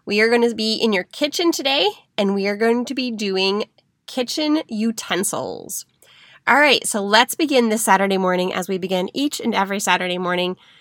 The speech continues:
and that's with setting our intention. So right now,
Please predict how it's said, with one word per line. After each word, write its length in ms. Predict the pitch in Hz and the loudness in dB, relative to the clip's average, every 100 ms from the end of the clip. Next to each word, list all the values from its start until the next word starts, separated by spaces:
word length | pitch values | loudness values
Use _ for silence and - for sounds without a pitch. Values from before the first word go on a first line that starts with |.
| _ | _
and 160 | - 214 | -2 4
that's 280 | 208 226 311 | 6 6 4
with 120 | 302 | -4
setting 380 | - 185 196 196 | 0 0 2 2
our 220 | 175 170 | 2 2
intention. 640 | 190 190 165 165 - - - _ _ _ | 2 -2 -4 -4 -8 -12 -14 _ _ _
So 600 | - - 185 175 254 427 - _ _ | -4 2 2 2 2 0 -4 _ _
right 580 | 180 170 160 165 214 311 | -18 -10 -6 -4 -2 -2
now, 540 | 254 165 147 131 254 | -2 -2 -4 -4 -6